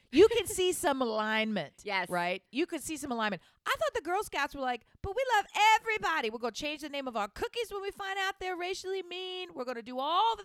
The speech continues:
Speaker 1: things." All, the only thing they're aligned with is commerce, right? With, with capitalism.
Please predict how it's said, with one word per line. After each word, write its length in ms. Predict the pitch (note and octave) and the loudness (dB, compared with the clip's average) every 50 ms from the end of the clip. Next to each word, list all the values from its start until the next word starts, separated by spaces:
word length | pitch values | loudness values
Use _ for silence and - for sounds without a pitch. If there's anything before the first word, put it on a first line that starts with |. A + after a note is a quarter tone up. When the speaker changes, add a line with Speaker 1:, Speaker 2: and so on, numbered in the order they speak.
| - | -8
Speaker 1:
things." 580 | - G#4+ G4 G4 G4 G4 F#4+ F#4+ F#4+ F#4+ F#4 - - - - - _ _ - | -6 -4 -2 -2 -2 -2 -2 -4 -4 -6 -8 -12 -20 -20 -20 -20 _ _ 0
All, 200 | C#4 D#4+ F4+ - | 2 2 2 2
the 140 | - E4 - | 0 0 2
only 200 | D4+ G4 C5+ C#5 - | 4 4 4 2 0
thing 120 | A4 G#4+ G4+ | -2 -6 -4
they're 120 | F#4+ E4+ D#4 | -4 -4 -4
aligned 360 | C#4+ B3+ A#3 G#3+ G#3+ G#3+ G#3 | -2 -2 -2 -2 -2 -2 -2
with 220 | F#3+ G3 F#3+ F#3+ F#3 _ _ | -2 -2 -2 -2 -4 _ _
is 160 | - D#3 - - _ | -14 -14 -14 -14 _
commerce, 680 | - - A#3+ A3 A3+ A3 G#3 F3+ D3+ B2 - - - - - _ _ _ _ _ | -8 -4 -2 0 0 0 0 -2 -4 -4 -8 -14 -16 -18 -20 _ _ _ _ _
right? 300 | - E3 F3 F#3 G3 G3+ _ _ _ _ - | -2 0 0 0 0 -2 _ _ _ _ -4
With, 240 | F3+ G3+ G3 F#3 - - _ _ | -2 -2 -2 -2 -6 -10 _ _
with 300 | - F#3+ F#3+ F#3 - - | -6 -6 -6 -6 -6 -6
capitalism. 880 | - - C#4 C#4+ D4 D4 C#4+ - A#3+ G#3+ F#3+ F3+ E3+ D#3 - C#3 A#2 | -4 0 4 4 4 4 4 2 -2 -2 0 -2 -2 -2 -4 -8 -14